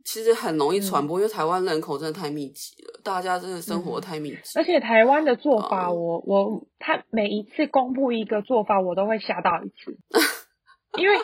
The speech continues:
Speaker 2: 因为他都是，就是跟别的国家，跟，就是就我所知，别的国家他们都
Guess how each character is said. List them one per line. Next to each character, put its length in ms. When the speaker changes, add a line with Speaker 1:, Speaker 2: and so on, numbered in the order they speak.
Speaker 2:
因 120
为 120
他 260
都 240
是， 220
就 140
是 220
跟 200
别 140
的 140
国 220
家， 320
跟， 440
就 140
是 120
就 200
我 160
所 300
知， 80
别 180
的 140
国 180
家 180
他 180
们 100
都 80